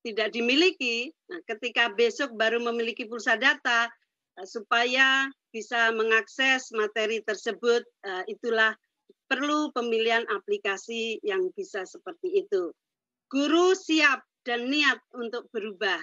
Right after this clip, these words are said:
Jika guru tidak bisa berubah, maka, eh, akan ketinggalan.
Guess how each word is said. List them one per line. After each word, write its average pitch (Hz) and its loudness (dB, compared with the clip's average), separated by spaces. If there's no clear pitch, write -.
Jika 202 -4
guru 220 -8
tidak 196 -6
bisa 208 -6
berubah, 233 0
maka, 226 0
eh, 190 -2
akan 214 2
ketinggalan. 170 -2